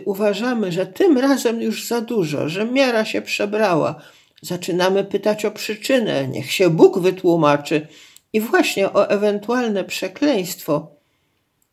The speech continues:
Po prostu dlatego tak robimy, że do zaufania nie dorośliśmy. Ale to jest tylko jedna więcej nasza wina, którą Bóg gotów jest nam darować.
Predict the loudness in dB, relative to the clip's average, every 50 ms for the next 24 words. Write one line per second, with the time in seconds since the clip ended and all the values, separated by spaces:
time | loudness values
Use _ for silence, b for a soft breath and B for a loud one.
0 | _ _ _ _ _ -12 -12 -6 -2 0 0 0 -2 -8 -8 -8 -2 0 0 0
1 | 2 0 -4 -2 0 -2 -2 0 0 -2 -2 -2 -4 -4 -4 -2 -2 -2 -2 -2
2 | 0 -2 -2 -2 -2 -4 -4 -4 -2 -2 -2 -2 0 -2 -2 -2 -2 -4 -6 -6
3 | -4 -4 -4 -2 -4 -4 -4 -4 -4 -4 -6 -4 -2 -2 -2 0 -2 -2 -4 -6
4 | -10 -12 -12 -12 -12 -12 -12 -12 -12 -12 -12 -12 -12 -16 _ _ b b b b
5 | b b b b b b b b b b b b b b _ _ _ _ _ _
6 | _ _ -2 0 0 0 -2 0 0 0 0 0 -2 -4 -4 -4 -4 -4 -2 -2
7 | -2 0 0 0 -2 -2 -2 0 0 0 0 0 -2 -2 -4 -4 -4 -2 -2 -2
8 | -2 -2 -4 -4 -4 -2 -2 -2 -2 -2 -2 -2 0 0 0 -2 -2 -4 -8 -12
9 | _ _ _ _ _ _ _ _ _ -6 -4 -2 -2 -2 -4 -6 -4 -4 -4 -4
10 | -4 -6 -12 -18 -16 -8 -4 -4 -4 -4 -4 -10 -10 -8 -6 -8 -6 -6 -6 -6
11 | -6 -4 -2 -2 -2 0 0 0 0 0 -2 -2 -4 -8 -10 -10 -14 -18 -18 _